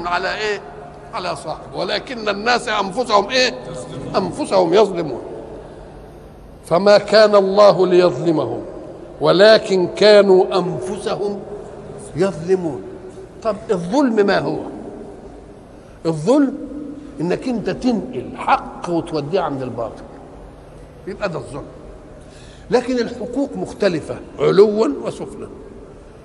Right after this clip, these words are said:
قمة الحقوق إيه؟ حق واجب الوجود في الإيمان به. ولذلك قال لك: "الشرك ظلم عظيم، إن الشرك لظلم إيه؟ عظيم".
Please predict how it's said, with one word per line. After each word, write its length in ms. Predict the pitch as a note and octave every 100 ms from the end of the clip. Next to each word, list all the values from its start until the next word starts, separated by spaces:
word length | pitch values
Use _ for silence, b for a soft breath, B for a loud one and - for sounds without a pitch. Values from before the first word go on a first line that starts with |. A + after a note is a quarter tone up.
| -
قمة 460 | - E4 C4 A#3+ A3+ -
الحقوق 480 | G3 F#3 A3+ - B3 -
إيه؟ 220 | F3+ D#3 - - - - - - -
حق 480 | - A#3+ - - -
واجب 600 | F#3 G3 G3 E3 G#3 F#3
الوجود 680 | G3 F3+ F#3 D#3 A3 G#3+ F#3
في 120 | F3
الإيمان 600 | E3+ E3+ D#3+ E3 E3 D3
به. 180 | C3 A2+ - - - - - - - - - - - - - - B B B B B B -
ولذلك 640 | D#3 A3 A3+ B3+ B3 F#3+
قال 160 | A#3+ -
لك: 80 | -
"الشرك 560 | F#3+ - - B3+ A#3 -
ظلم 400 | F#3+ G#3 A3 F#3+
عظيم، 500 | D#3+ E3 D3 D#3 A#2 - - - - - - - - - - - - - -
إن 140 | C#3
الشرك 400 | D#3+ - G#3 G3+
لظلم 500 | G3+ F#3+ F3+ G#3 G3
إيه؟ 200 | G#3+ A3+ A3+ - - - - - - -
عظيم". 180 | - -